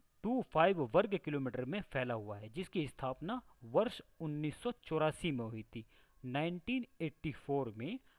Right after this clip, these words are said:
नवाबगंज वन्यजीव विहार की स्थापना हुई थी। यहाँ पर पाए जाने वाले प्रमुख वन्यजीव की हम बात करेंगे, गीदड़, बंदर, नेवला, खरगोश, विभिन्न प्रवासी एवं स्थानीय पक्षियाँ यहाँ पर पाए जाते हैं।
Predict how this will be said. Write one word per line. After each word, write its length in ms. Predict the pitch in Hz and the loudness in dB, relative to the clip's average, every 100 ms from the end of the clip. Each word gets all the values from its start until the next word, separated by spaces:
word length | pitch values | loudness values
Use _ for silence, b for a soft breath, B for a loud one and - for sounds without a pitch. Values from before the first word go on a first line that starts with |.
| b | b
नवाबगंज 760 | 123 123 139 208 175 123 190 - 143 123 | -6 0 6 6 4 2 0 0 -8 -2
वन्यजीव 440 | 151 190 165 139 123 | 0 2 0 0 -4
विहार 360 | 113 110 117 | -4 -6 -6
की 160 | - 240 | -8 -10
स्थापना 380 | - 120 - 107 | -8 -10 -8 -12
हुई 160 | 104 | -12
थी। 220 | - 113 - B B B | -14 -16 -18 B B B
यहाँ 140 | 131 165 | -6 -4
पर 120 | 202 | -4
पाए 260 | - 196 202 | 2 2 2
जाने 220 | 214 208 | 0 0
वाले 140 | 208 | 0
प्रमुख 340 | 202 202 208 170 | 0 -2 -4 -2
वन्यजीव 480 | 190 196 180 208 | 0 0 -2 -4
की 120 | 190 196 | -4 -4
हम 160 | 190 | 2
बात 180 | 196 202 | 2 2
करेंगे, 400 | 202 202 208 226 - b b | 0 -2 -2 -4 -8 b b
गीदड़, 460 | 127 175 180 185 185 - b b | -6 -4 4 4 2 -4 b b
बंदर, 600 | 123 160 165 165 175 185 - - - | 0 2 4 4 4 2 -10 -16 -6
नेवला, 760 | 143 160 165 156 156 165 185 - - | 0 2 4 4 4 2 2 -6 -4
खरगोश, 520 | 160 135 151 170 - - 143 | -2 0 2 2 0 -10 -6
विभिन्न 380 | 147 147 214 - b b - | -2 0 0 -4 b b -4
प्रवासी 460 | 135 147 147 - | 0 2 2 0
एवं 240 | 190 175 190 | -2 -2 -4
स्थानीय 380 | - - 120 175 | -8 -8 -6 -4
पक्षियाँ 420 | 160 - 175 190 | -6 -8 -6 -4
यहाँ 120 | 139 | -6
पर 140 | - | -6
पाए 280 | 151 156 120 | -4 0 -2
जाते 300 | 104 98 - | -2 -10 -12
हैं। 280 | 101 104 113 | -14 -14 -18